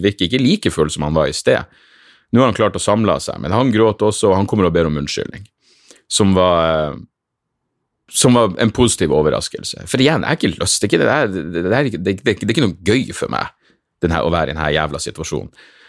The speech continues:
Ehm, men han kommer og ber om unnskyldning, og jeg tar han i handa,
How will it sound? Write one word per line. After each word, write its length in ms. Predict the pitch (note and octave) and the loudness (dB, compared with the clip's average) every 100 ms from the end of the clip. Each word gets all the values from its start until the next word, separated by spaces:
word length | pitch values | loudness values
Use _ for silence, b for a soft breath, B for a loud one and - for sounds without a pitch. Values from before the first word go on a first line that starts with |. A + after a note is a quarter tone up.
| b b - | b b -2
Ehm, 440 | F#2 F#2 F2+ D#2+ D2 - - _ - - - | 0 2 0 -4 -8 -12 -20 _ -20 -6 0
men 100 | B2+ | 0
han 120 | C#3 | 2
kommer 200 | C#3 B2+ | 2 4
og 60 | B2 | 4
ber 140 | B2 | 4
om 100 | B2 | 4
unnskyldning, 460 | C#3 - C#3 B2+ D#2 | 2 2 2 2 0
og 80 | C#2 | -2
jeg 100 | G2 | 0
tar 140 | E2 | 0
han 100 | G#1+ | 0
i 40 | A2 | -2
handa, 440 | C#3 B2+ B2 | -2 -2 -2